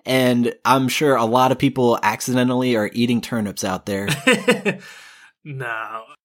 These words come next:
Speaker 1: I think I saw Lauren Lapquist tweet. She was like, "I ate, like, six of 'em," or, like, in batches of ten. I'm like, "Oh my God, that
Speaker 2: <laughs> Oh,
Speaker 1: sucks."
Speaker 2: no. The precious money.
Speaker 1: <laughs>
Speaker 2: Um,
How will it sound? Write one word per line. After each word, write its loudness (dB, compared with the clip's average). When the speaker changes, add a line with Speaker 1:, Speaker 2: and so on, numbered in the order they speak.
Speaker 1:
I 2
think 0
I 4
saw 2
Lauren 4
Lapquist 2
tweet. 0
She -2
was -2
like, 2
"I 2
ate, -2
like, -2
six -4
of -4
'em," -2
or, 4
like, 2
in 0
batches 2
of -2
ten. 0
I'm -6
like, -4
"Oh 0
my -6
God, -10
that -6
Speaker 2:
<laughs> -6
Oh, 4
Speaker 1:
sucks." 4
Speaker 2:
no. 2
The 0
precious -2
money. 0
Speaker 1:
<laughs> 0
Speaker 2:
Um, 0